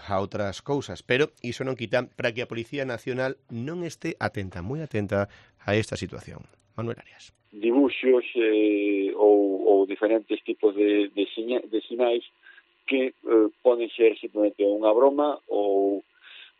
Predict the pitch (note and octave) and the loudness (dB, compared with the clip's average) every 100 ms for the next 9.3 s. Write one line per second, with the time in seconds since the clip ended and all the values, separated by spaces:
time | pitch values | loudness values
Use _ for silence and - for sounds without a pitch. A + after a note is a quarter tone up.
0 | - B2 A#2+ - A#2+ B2 - B2 A#2+ A#2+ | 4 4 6 4 4 2 2 2 2 0
1 | A2+ - B2 B2+ B2 B2 A2 G#2+ G#2+ G#2+ | -2 0 -2 -2 0 2 2 0 -12 -20
2 | A2 - A2+ A#2+ C#3 C#3 C#3 _ _ A#2+ | -20 -20 -10 2 2 2 -4 _ _ -10
3 | G#2+ A2 C3+ C#3 D3 C3 A#2+ B2+ B2+ A#2 | -6 -4 -2 2 2 0 -4 -6 -6 -12
4 | G#2 A2+ A#2 A#2 G#2+ G#2+ A#2 A2+ B2 A#2+ | 0 2 2 -2 -6 -2 -2 -2 -2 -4
5 | C3 - _ _ - G#2+ B2 A#2+ A2+ G#2+ | -4 -6 _ _ 0 4 4 4 0 2
6 | A2+ A2+ A2 A2+ G2+ F#2+ F2+ - F#2+ G2+ | 4 4 4 4 4 -2 -4 -2 0 0
7 | A#2 A2+ A#2 - G2+ F#2+ F#2+ - G2 G2+ | 0 -2 -6 -2 0 0 -2 -4 -2 4
8 | G2+ G2+ G2 G2 G2 G2 - G2+ F#2+ F2 | 4 6 4 2 -6 -12 -12 -2 0 0
9 | E2 E2 - | -4 -10 -20